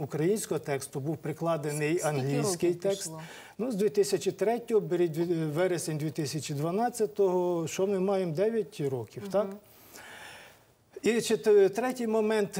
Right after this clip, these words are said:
Speaker 1: це якщо, е, суд, верніше, навіть не суд, а там чотирнадцятий, здається, протокол є прийнятий, якщо помічник судді вважає, що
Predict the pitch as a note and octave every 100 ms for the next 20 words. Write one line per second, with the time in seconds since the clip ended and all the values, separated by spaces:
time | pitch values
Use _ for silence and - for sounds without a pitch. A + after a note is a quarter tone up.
0 | F3 - G#3+ G#3 G3+ F#3 - G#3 G3+ F#3+
1 | E3+ B2 - D#3+ E3 D3 - - - -
2 | B3+ C4 - D3 D#3+ E3 - E3 D#3 D#3
3 | C#3+ - A#3+ A3+ C3+ E3+ D3+ - - E3+
4 | D#3+ C#3 - D3+ D3 C#3+ D3+ C#3+ D3+ D3
5 | - D3 C4+ B3 D#3 A#2 - _ - -
6 | - - - D#3+ D3 C#3 - C3 A#2 -
7 | - - D#3+ D#3 D3+ - G#3+ G#3+ - G3
8 | F3+ F3+ - F#3+ F#3 - - E3 D3+ G3+
9 | D4 C4+ D#3 C#3+ E3+ C#3 E3+ B3+ B3+ F#3+
10 | F3 - - G3 F#3+ F#3 F3+ F3 D#3+ D3+